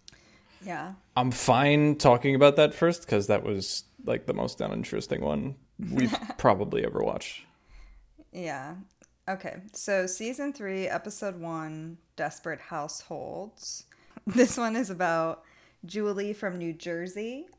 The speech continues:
Speaker 1: Um, she's reporting that she's being watched, she's hearing banging sounds, she's smelling fire, and she's seeing the apparition of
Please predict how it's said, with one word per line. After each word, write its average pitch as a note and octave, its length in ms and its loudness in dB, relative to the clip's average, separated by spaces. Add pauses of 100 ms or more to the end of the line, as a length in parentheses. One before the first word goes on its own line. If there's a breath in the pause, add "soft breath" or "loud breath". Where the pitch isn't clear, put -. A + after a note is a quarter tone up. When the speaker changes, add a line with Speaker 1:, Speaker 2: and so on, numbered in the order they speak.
(120)
Speaker 1:
Um, E3+ 340 -8
she's F#3 320 -8
reporting F3+ 680 -4
that D#3 200 -6
she's D#3+ 260 -14
being C#3 480 -14
watched, G#3 560 -4
she's - 340 -12
hearing D3 500 -12
banging G3+ 420 -8
sounds, F3 840 -8 (380 soft breath)
she's E3+ 340 -10
smelling D#3 460 -10
fire, F#3 1000 -4
and D#3+ 300 -8
she's - 160 -18
seeing F#3 220 -8
the D3+ 120 -8
apparition E3+ 880 -8
of D#3 460 -8